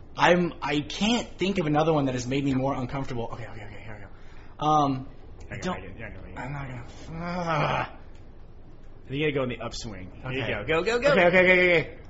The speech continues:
Speaker 1: Everybody that's beaten this, that's watching this on the computer, is like, "This guy fucking
Speaker 2: Uh, so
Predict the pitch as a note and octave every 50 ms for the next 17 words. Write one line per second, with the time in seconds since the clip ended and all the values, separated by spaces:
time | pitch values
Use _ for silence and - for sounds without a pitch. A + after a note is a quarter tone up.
0 | - - - - - - - - - - - - - - - - - - C#3 D#3+
1 | D#3 D#3+ D#3 C#3 C3 G#2+ - - B2+ B2+ B2+ C#3 C#3+ D3+ D#3 E3 - C3+ A#2 -
2 | A#2 A2+ A2+ - - B2 A#2 A2 - A#2+ A2 A2 A#2 A2+ - A#2 A#2 B2 A#2+ A2
3 | G#2+ - - G#3+ A#3+ - - - G2 - - - - - - - C#3 - F4 F#3
4 | F#3 - -